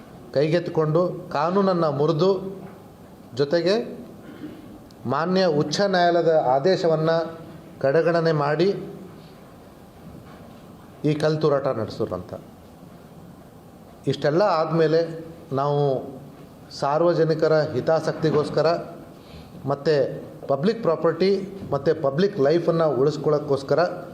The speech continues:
ನಮ್ಮ ಅವಶ್ಯಕತೆಗೆ ಅನುಗುಣವಾಗಿ ಮಿನಿಮಮ್ ಬಲ ಪ್ರಯೋಗ ಮಾಡಲಿಲ್ಲ ಅಂತಂದರೆ ನಾವು ಮಾನ್ಯ ಉಚ್ಚ ನ್ಯಾಯಾಲಯದ ಆದೇಶವನ್ನು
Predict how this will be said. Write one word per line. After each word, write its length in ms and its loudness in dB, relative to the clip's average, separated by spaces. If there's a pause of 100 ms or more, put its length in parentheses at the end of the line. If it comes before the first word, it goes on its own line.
(540)
ನಮ್ಮ 260 0 (560)
ಅವಶ್ಯಕತೆಗೆ 720 2
ಅನುಗುಣವಾಗಿ 1160 2 (480)
ಮಿನಿಮಮ್ 520 2
ಬಲ 200 4
ಪ್ರಯೋಗ 480 4
ಮಾಡಲಿಲ್ಲ 500 0
ಅಂತಂದರೆ 640 0 (340)
ನಾವು 480 2
ಮಾನ್ಯ 380 2
ಉಚ್ಚ 380 2
ನ್ಯಾಯಾಲಯದ 480 2
ಆದೇಶವನ್ನು 920 0